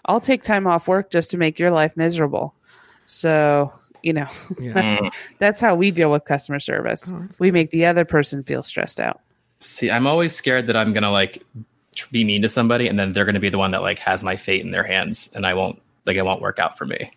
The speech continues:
Speaker 2: Mm-hmm.
Speaker 1: Yeah, but then you get their name and you blast it on social media.
Speaker 3: That's true.
Speaker 1: I guarantee my brother has my dad's last name and ev-, or my dad's name.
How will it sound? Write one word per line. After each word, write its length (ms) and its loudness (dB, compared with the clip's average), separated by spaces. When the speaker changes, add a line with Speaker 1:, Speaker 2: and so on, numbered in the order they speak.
Speaker 2:
Mm-hmm. 300 -12
Speaker 1:
Yeah, 160 0
but 140 -2
then 140 0
you 100 -4
get 160 -2
their 140 2
name 280 0
and 120 -2
you 80 -2
blast 420 0
it 60 -2
on 120 2
social 400 0
media. 420 0
Speaker 3:
That's 220 -2
true. 520 0
Speaker 1:
I 100 2
guarantee 480 0
my 160 2
brother 420 0
has 220 0
my 160 2
dad's 340 2
last 300 0
name 380 -2
and 160 -2
ev-, 200 2
or 160 2
my 160 2
dad's 300 0
name. 420 -2